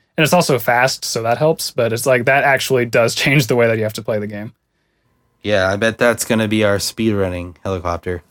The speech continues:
Speaker 1: I thought about it. Um, it, I haven't done the, uh, analysis, but <laughs>
Speaker 2: I'm gonna beat your time, man.
Speaker 1: <sighs> Anyway, um, any-, anything else you want? I have a couple more comments on the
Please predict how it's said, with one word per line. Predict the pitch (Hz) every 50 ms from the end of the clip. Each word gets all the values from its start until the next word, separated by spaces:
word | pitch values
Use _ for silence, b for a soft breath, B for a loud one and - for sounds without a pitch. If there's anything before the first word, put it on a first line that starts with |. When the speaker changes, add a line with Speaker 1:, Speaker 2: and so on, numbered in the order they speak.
| _ _ _
Speaker 1:
I | 127
thought | 127 - 143 156 180
about | 170 143 127 123 123
it. | 123 127 - _ - 190
Um, | 156 139 120 117 113 113
it, | 113 104 - _ _ _ _ -
I | 117 120
haven't | 127 139 143 139 135 120 _ _ _ _ _ _ - 139
done | 131 127 123 120 123
the, | 123 117 117 113 113
uh, | 113 - -
analysis, | 135 123 120 120 120 120 - - 98 104 104 - -
but | _ - 104 98 98 -
<laughs> | _ - 139 - - 622 605 - - _ _ _ _ -
Speaker 2:
I'm | 175 - - _ _ _ _ _
gonna | - 156 156 151
beat | 147 156 156 143 -
your | 160 143
time, | 131 - 156 147 151 160 156
man. | 143 131 127 127 123 123 127 131 - _
Speaker 1:
<sighs> | _ _ _ _ _ _
Anyway, | - 180 175 156 127 - - - - 185 160 147 139 127 123 123 120 117 110
um, | - 135 135 135 135 131 127 127 131 - _ _ _ _ _ _ _ _ _ _ -
any-, | 147 165 185 196 190
anything | 196 196 202 226 220
else | 214 202 180
you | 170
want? | 165 175 180 -
I | 214 196
have | 220 233 226
a | 202
couple | 190 - - - - - 147
more | 139 139 135 123
comments | - 131 123 123 123 123 -
on | 127 117 113
the | 110 107 107 104 107